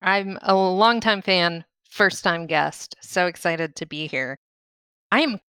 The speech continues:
currently doing two things. I'm wrapping up a dissertation and a P H D in Appalachian women's labor history. So while you're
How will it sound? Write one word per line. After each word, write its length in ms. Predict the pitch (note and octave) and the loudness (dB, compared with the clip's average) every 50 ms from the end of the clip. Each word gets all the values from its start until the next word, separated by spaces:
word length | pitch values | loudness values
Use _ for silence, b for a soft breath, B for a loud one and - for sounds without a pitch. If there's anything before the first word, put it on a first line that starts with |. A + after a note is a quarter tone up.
| _ - - | _ 2 2
currently 400 | A4 A4+ D4+ - - G3+ G3 F3+ | 4 4 2 0 0 0 0 2
doing 340 | F3+ F#3+ F#3 E3 D#3+ E3+ | 2 2 2 2 0 -2
two 220 | - - - F4 D#4+ | -6 -2 -2 -2 -2
things. 600 | - - E3 - E2+ D3 E3 G#3+ C4+ - - - _ - | -2 -6 -10 -10 -10 -10 -12 -12 -12 -12 -16 -18 _ -12
I'm 200 | E3+ F3+ F3+ F3 | -10 -8 -4 -2
wrapping 480 | F3+ F#3+ G3 G#3 G#3 - A3 G3+ F#3+ | 0 2 2 2 0 -2 -8 -8 -6
up 220 | F3+ F3 F3+ F3+ - _ - - _ - | -4 -4 -4 -6 -8 _ -20 -20 _ -12
a 200 | E3 E3 D#3+ D#3+ D3 - | -12 -12 -12 -14 -12 -8
dissertation 880 | - F#3 - - F3 D#3+ - F3+ E3+ E3+ - - E3+ F3 F3+ F#3 F#3+ - | -8 -6 -6 -8 -10 -8 -8 -6 -6 -4 -4 -4 -6 -6 -8 -10 -12 -14
and 140 | - - E3 | -12 -10 -10
a 60 | E3 | -10
P 260 | D#3+ - - F3 E3 D#3+ | -10 -12 -16 -14 -14 -12
H 220 | - - - - | -8 -8 -8 -8
D 320 | - C3 C3+ C#3+ G3 A3+ _ _ _ _ _ _ _ _ _ _ | -10 -12 -10 -10 -10 -10 _ _ _ _ _ _ _ _ _ _
in 220 | - F3 E3 D#3+ D#3+ - - | -6 -4 -4 -4 -6 -10 -10
Appalachian 680 | F3 E3+ - - F#3 F#3 E3+ F3 E3+ - - F3 D#3+ D#3 | -10 -10 -8 -4 -2 -2 -2 -2 -4 -6 -6 -8 -8 -10
women's 400 | D#3 D#3 D#3 D#3 D#3 D#3 - - - _ _ | -10 -8 -8 -10 -10 -12 -16 -18 -20 _ _
labor 400 | - F#3 G3 G#3+ G3+ E3+ G3+ D3 | -8 -4 -4 -4 -4 -4 -4 -6
history. 720 | C#3 D3 D3 C#3+ - - - D3 C#3+ C#3+ D3 D#3+ A3 A#3 - - | -6 -8 -10 -10 -10 -10 -10 -8 -8 -8 -6 -8 -10 -10 -12 -16
So 240 | - - - F3+ E3 | -6 -2 0 2 4
while 280 | E3+ E3 D#3+ D#3+ D#3 | 6 6 6 6 4
you're 540 | D#3+ E3+ F3+ G3+ G#3+ A#3+ B3 C4 C4+ C4+ A#3+ | 0 0 2 6 6 6 6 6 2 0 -4